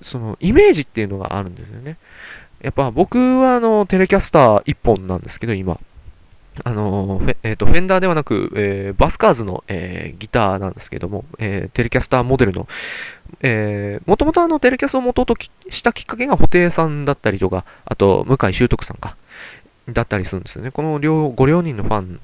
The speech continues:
なんですけど、あと、まあ、僕はあの、ベースボールベアの小出祐介さんとかも大好きですし、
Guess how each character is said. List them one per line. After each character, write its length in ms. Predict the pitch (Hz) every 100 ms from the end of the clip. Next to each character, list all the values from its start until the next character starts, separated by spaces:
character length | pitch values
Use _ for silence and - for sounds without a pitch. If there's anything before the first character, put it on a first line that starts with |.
| -
な 80 | 85
ん 20 |
で 80 | 90
す 80 | -
け 80 | 90
ど、 140 | - -
あ 100 | 147
と、 300 | 131 110 104
ま 460 | 117 104 95 95 95
あ、 20 |
僕 220 | 117 113
は 80 | 101
あ 40 |
の、 280 | 95 98 92
ベ 80 | 120
ー 160 | 127 120
ス 140 | 127
ボ 140 | 120
ー 20 | 123
ル 80 |
ベ 160 | 117 117
ア 100 | 98
の 260 | 98 95 92
小 100 | 120
出 100 | 107
祐 100 | 110
介 160 | - -
さ 120 | 95
ん 60 |
と 80 | 87
か 80 | 92
も 80 | 92
大 160 | 98
好 80 | 101
き 80 | -
で 100 | -
す 100 | -
し、 300 | - 92